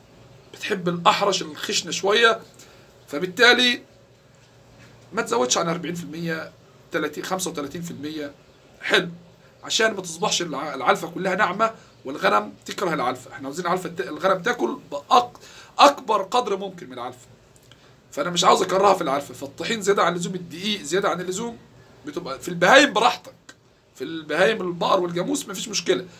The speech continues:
يعني احنا بنتكلم عن الأغنام، موضوعنا تسمين الأغنام.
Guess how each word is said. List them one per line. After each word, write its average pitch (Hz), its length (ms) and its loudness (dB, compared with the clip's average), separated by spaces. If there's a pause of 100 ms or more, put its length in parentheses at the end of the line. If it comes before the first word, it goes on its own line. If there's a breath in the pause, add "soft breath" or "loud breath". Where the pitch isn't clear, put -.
(140 loud breath)
يعني 156 100 -14
احنا 165 100 -6
بنتكلم 196 300 4
عن 240 140 6
الأغنام، 175 380 0 (160)
موضوعنا 254 580 0
تسمين 190 320 -8
الأغنام. 143 340 -10